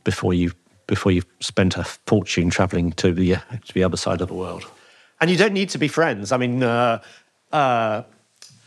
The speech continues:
Michael Collins, who was the, who's the unforgotten, <laughs> if you like, or the, uh, of-, often unforgotten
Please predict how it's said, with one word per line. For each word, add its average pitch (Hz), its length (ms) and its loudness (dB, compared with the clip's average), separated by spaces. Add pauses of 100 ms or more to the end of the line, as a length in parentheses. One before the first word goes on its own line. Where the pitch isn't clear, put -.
(800)
Michael 147 300 0
Collins, 113 500 -2
who 117 160 0
was 107 280 -4
the, 101 420 0
who's 101 160 -4
the 117 160 2
unforgotten, 113 720 0
<laughs> - 20 -10
if - 180 -8
you 123 100 2
like, 113 300 0
or 127 240 2
the, 117 160 2
uh, 120 400 0
of-, 120 200 -2
often 113 260 -2
unforgotten 110 640 -2